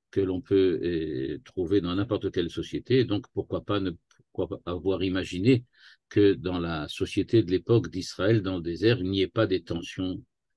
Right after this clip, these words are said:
euh, sociales. Donc, ça semble tout à fait simple. Mais c'est à la fois très compliqué parce que la description que nous donne la Torah de cette révolte de Korach est très, euh, très morcelée.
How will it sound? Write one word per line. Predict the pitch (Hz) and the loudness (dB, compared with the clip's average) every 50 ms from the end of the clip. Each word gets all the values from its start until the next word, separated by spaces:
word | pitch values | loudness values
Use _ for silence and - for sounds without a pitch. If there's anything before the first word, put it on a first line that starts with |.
| _ - - | _ -10 -8
euh, | 78 76 73 73 - | -6 -6 -6 -6 -8
sociales. | - - - 82 80 - - - 78 - - - _ _ _ _ _ _ _ _ _ _ _ _ - | -8 -8 -8 -8 -8 -8 -10 -10 -10 -10 -12 -14 _ _ _ _ _ _ _ _ _ _ _ _ 4
Donc, | 135 151 131 - - _ _ | 6 6 6 4 0 _ _
ça | - - - - 98 | -12 -6 -2 -2 0
semble | - - 131 123 123 | 4 4 4 4 4
tout | - 117 - | 2 0 0
à | 127 127 | 0 0
fait | - 98 87 | 0 0 -2
simple. | - - 82 80 78 - _ _ _ _ _ _ _ _ _ - | -2 -4 -6 -6 -8 -10 _ _ _ _ _ _ _ _ _ 0
Mais | - 107 | 0 2
c'est | - - 117 127 | 4 4 4 6
à | 113 | 6
la | 117 110 | 6 6
fois | - 156 156 | 6 4 2
très | - - - 147 | 2 4 2 2
compliqué | 127 127 127 123 120 98 85 - 98 101 127 | 4 4 0 0 0 -4 -2 2 2 2 2
parce | 123 123 123 120 - - 98 | 2 0 -4 -4 -2 -4 -4
que | - - 139 165 170 - - - | 0 0 2 2 2 0 -2 -4
la | - 98 95 90 87 85 | -6 -4 -4 -2 -2 -4
description | 82 80 107 135 - - - 131 123 - - - 160 | -4 0 -2 -2 0 0 -4 -4 -4 -2 -2 -2 -2
que | 127 - 101 | 0 0 0
nous | 90 87 87 | 0 -2 -2
donne | 85 113 117 113 | 0 0 0 0
la | 92 90 | 0 -2
Torah | - - 120 117 101 107 104 | -2 0 0 0 2 0 0
de | 85 87 | -2 -4
cette | 85 - - 90 - | -6 -4 -4 -6 -4
révolte | - 78 87 98 87 87 120 160 156 123 123 | -4 -2 0 0 2 2 2 0 2 2 2
de | 101 90 92 | 2 2 0
Korach | - - 90 76 87 107 123 123 - _ _ _ - - - _ _ _ _ - | -2 -2 -4 -2 -2 -2 -4 -4 -6 _ _ _ -20 -20 -20 _ _ _ _ 0
est | - 101 104 104 - - - _ _ _ _ _ _ _ - | 4 4 4 4 4 -2 -16 _ _ _ _ _ _ _ -20
très, | - - - - 160 156 156 160 147 - - _ _ - - | -20 -12 -2 2 4 4 6 4 2 -2 -6 _ _ -8 -4
euh, | 98 101 98 90 - - - 95 - - - _ _ _ _ _ - | -2 -2 -2 -2 -4 -8 -12 -18 -18 -20 -20 _ _ _ _ _ -14
très | - - 139 135 | -2 2 4 4
morcelée. | 117 113 120 127 120 120 - - 104 98 90 82 82 78 - | 6 6 6 4 4 2 -4 -2 -2 -2 -2 -2 -4 -6 -8